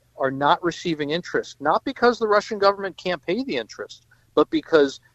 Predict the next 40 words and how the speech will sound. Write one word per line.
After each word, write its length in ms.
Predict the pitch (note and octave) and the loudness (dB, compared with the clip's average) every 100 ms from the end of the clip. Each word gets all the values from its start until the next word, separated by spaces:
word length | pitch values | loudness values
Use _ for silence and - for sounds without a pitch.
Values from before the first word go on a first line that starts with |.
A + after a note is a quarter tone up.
| _ | _
financial 600 | D#3+ D3 D3+ F#3+ - F3 | 0 0 0 -2 0 -4
institutions 720 | D#3 - D3 - C#3 - B2+ | -4 -8 -8 -4 -6 -6 2
have 140 | C3 | 2
been 140 | B2 A2 _ | 2 -4 _
forced 320 | D3 D#3+ - | 4 4 4
by 160 | D#3+ D#3 | 4 4
the 80 | |
government 420 | D3+ D#3 C#3+ A#2+ - | 6 4 4 -6 -2
to 140 | B2+ | -4
block 520 | - B2+ C3+ C#3+ - | 0 4 6 6 4
that 220 | C3+ C3 - | -2 -2 -4
transaction. 760 | - A#2+ A#2 B2 B2+ - A2 - _ _ | -10 -10 -4 -4 -4 -6 -18 -20 _ _
In 80 | D3 | -2
other 180 | D#3 D#3 | 0 2
words, 240 | D#3 D3+ | 2 2
Russia 380 | B2 D3+ G#3 - | 2 0 0 -2
is 100 | F#3+ | -6
literally 400 | D3+ E3+ F3 D#3+ | -2 -2 0 -2
getting 280 | D3 D3+ C#3+ | -2 -2 -2
to 120 | - B2 | -6 -12
keep 320 | - G#3+ G#3 | -10 -10 -10
money 400 | D3+ F3+ D3 G#2+ G#2+ _ _ | 0 0 0 -6 -12 _ _
that 160 | C#3 C#3 - | 2 2 0
would 300 | C#3+ G#3+ G3 | 4 4 6
have 160 | D#3+ | 2
gone 420 | C3+ D3 C3 A#2 A#2 _ _ _ | 4 4 4 0 -6 _ _ _
to 200 | - F3+ | -4 -2
American 440 | D3+ C3+ C3+ - | 0 0 -2 -6
citizens 600 | B2 D#3+ C3+ - A#2 G#2+ _ _ | -8 -6 -6 -8 -12 -14 _ _
who 180 | - C#3 | 0 6
hold 220 | C3 B2+ | 8 8
those 200 | B2 A#2 | 6 2
bonds. 420 | - C3+ A#2 - | 6 6 6 0
It 80 | C#3+ | -6
is 100 | C3+ | -2
absolute 520 | D3 C#3+ - D3+ D3+ | 4 4 2 -2 -2
insanity. 600 | D#3+ - F3+ G#3+ F#3+ A#2+ | -2 -6 -4 -4 -4 -8
Meanwhile, 680 | G#2 D#3+ A3 D#3 B2+ A#2 C#3+ - - | -2 0 2 6 8 8 4 0 0
we 120 | C#3+ | 6
are 120 | D#3 | 6